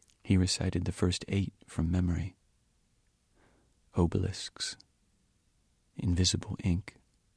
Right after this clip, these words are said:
Violet Heller, snowboarding, the Brooklyn Botanic Garden, Jacques Cousteau, Bix Beiderbecke,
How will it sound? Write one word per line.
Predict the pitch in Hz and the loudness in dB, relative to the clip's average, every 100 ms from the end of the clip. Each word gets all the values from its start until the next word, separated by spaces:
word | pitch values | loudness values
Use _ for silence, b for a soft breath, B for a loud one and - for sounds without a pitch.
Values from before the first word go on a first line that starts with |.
| _ _ _ _ _ _ _ _ | _ _ _ _ _ _ _ _
Violet | 90 85 82 87 - | 0 2 2 0 -2
Heller, | - 85 85 85 98 _ _ _ _ _ _ _ _ _ _ - | -4 0 0 0 -4 _ _ _ _ _ _ _ _ _ _ -4
snowboarding, | - - 87 85 87 90 87 92 - _ _ _ _ _ _ _ _ _ _ _ - | 0 2 2 0 -2 -4 -4 -6 -12 _ _ _ _ _ _ _ _ _ _ _ -2
the | 87 | 2
Brooklyn | 95 - 92 87 | 2 2 0 2
Botanic | 87 - 92 85 85 | -2 -2 -2 0 -2
Garden, | - 82 82 85 92 - _ _ _ _ _ _ _ - | -2 -2 0 -2 -6 -10 _ _ _ _ _ _ _ -10
Jacques | - 82 85 | -4 -2 -2
Cousteau, | - 95 - 90 85 95 - _ _ _ _ _ _ _ _ | 0 2 4 4 2 0 -4 _ _ _ _ _ _ _ _
Bix | - 90 - - - | 2 2 2 -2 0
Beiderbecke, | 82 87 92 90 - - | 0 2 0 -2 -4 -14